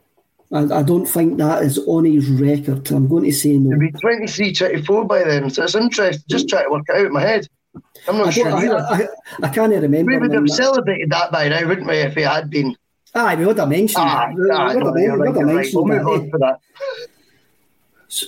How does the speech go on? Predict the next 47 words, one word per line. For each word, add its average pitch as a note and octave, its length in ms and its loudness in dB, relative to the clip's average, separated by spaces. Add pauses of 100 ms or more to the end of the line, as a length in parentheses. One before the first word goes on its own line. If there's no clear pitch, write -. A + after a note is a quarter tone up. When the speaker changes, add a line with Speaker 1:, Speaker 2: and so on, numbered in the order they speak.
Speaker 1:
if G3 80 0
you, C4+ 100 0
if - 140 -2
you A#3+ 120 4
look C#4+ 140 0
at A3 100 -4
Reaper, G#3 300 0
we D#3+ 200 0
may G#3+ 100 4
as A#3 100 0
well D3+ 100 0
talk G3+ 240 0
about F#3 200 0
Reaper F3+ 280 -2
the C#3+ 140 0
now D#3+ 160 2
before D3 300 0
we D3 120 2
move D3 240 2
on D3 140 4
with C3 100 0
the B2+ 80 -2
Speaker 2:
Yep. F3 140 0
Speaker 1:
game, F3 160 0
because - 680 -4
Scott D#3+ 360 0
Howe E3+ 200 2
comes D3+ 260 2
in D3 100 4
and C#3+ 80 2
says C#3+ 240 0
Reaper D3+ 260 -2
was C3 180 -2
class. - 800 -4
Speaker 2:
Yeah. C#3+ 180 -2 (180)
Speaker 1:
And G#3 240 -2
I'm A3 280 0
going G3+ 180 2
to D#3 100 0
fully F3 560 0
back D#3 400 -2
that D3+ 280 -2
comment G3 480 0 (220)
that D#3+ 160 0
he D3+ 120 2
was E3 420 0
class. C#3+ 440 -2